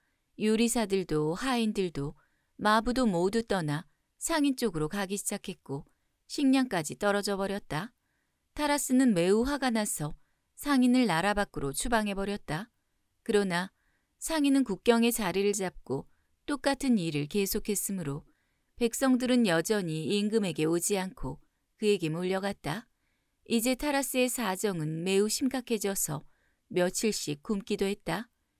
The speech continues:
심지어 상인은 이제 왕비까지 사려 한다는 소문이 돌았다.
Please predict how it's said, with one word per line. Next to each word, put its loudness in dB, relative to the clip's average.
심지어 0
상인은 4
이제 0
왕비까지 0
사려 -2
한다는 -2
소문이 0
돌았다. -6